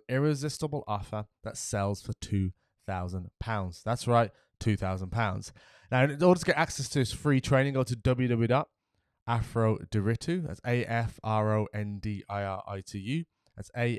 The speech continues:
F R O, as in the haircut afro, N D I R I T U dot co dot U K, and check out that training there.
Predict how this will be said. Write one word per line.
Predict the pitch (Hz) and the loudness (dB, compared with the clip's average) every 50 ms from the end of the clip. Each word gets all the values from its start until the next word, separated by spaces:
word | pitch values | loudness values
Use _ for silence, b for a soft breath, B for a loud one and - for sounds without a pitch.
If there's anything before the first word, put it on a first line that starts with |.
| - - | -4 -4
F | 113 120 120 120 - - - | -2 -2 -2 -2 -6 -6 -4
R | 104 104 101 101 110 | -2 0 2 2 2
O, | 123 143 143 - _ - | 2 2 -2 -6 _ -18
as | - - | -14 -10
in | 101 | -8
the | 98 92 | -4 -2
haircut | 113 113 113 - 131 113 | -2 -2 0 0 0 2
afro, | 117 120 117 - 127 123 123 120 - _ _ _ _ _ _ - | 2 2 2 2 2 2 0 0 -4 _ _ _ _ _ _ -2
N | 123 135 135 131 131 120 | 0 0 0 0 -2 0
D | 104 127 127 123 120 - | 2 4 4 4 2 2
I | - 113 110 110 | 2 2 4 4
R | 104 101 101 - | 4 4 2 0
I | - 107 107 | 0 0 -2
T | 101 - - 110 101 | -2 -2 -4 -4 -2
U | 104 120 127 131 127 - _ - | 0 2 2 2 0 -2 _ 2
dot | 117 113 - - | 2 2 2 0
co | - 131 117 110 | 0 2 2 2
dot | 101 90 | 2 0
U | 104 104 - | -2 -4 0
K, | - 143 135 131 123 - | 2 2 4 4 2 0
and | 117 110 104 | -2 -4 -4
check | - - 131 117 - - | -2 -2 -2 -2 -2 -4
out | 107 98 | -4 -4
that | 104 104 - - | -4 -6 -6 -6
training | - - 110 104 101 101 101 98 | -4 -4 -2 -2 -4 -6 -6 -8
there. | 95 95 104 98 | -8 -10 -10 -12